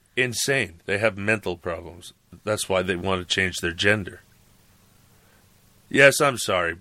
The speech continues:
Bruce Jenner's still Bruce Jenner. And, uh, if he wants to get a sex change,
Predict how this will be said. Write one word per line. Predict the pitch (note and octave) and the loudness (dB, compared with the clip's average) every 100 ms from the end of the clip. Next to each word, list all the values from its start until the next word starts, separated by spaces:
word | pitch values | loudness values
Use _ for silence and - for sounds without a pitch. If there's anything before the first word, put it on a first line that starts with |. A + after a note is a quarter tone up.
| - | -2
Bruce | C3 C3 | 0 0
Jenner's | - A#2 A#2 A2+ - | 2 2 4 2 0
still | E3+ | -4
Bruce | C#3 G2 F2 - | -4 -6 -8 -6
Jenner. | F#2+ F#2 F#2 F2+ _ _ _ _ _ | -6 -4 -6 -8 _ _ _ _ _
And, | F2+ F2+ F2+ E2+ | -2 -2 -2 -2
uh, | F2 F2 - _ _ | -2 -4 -8 _ _
if | F#2 | -8
he | G#2+ | -4
wants | B2 A2+ | -2 -4
to | A2+ | -6
get | G#2+ | -6
a | |
sex | G2+ A2 G#2 | -4 -6 -6
change, | - G#2 G2 F#2 | -6 -4 -4 -6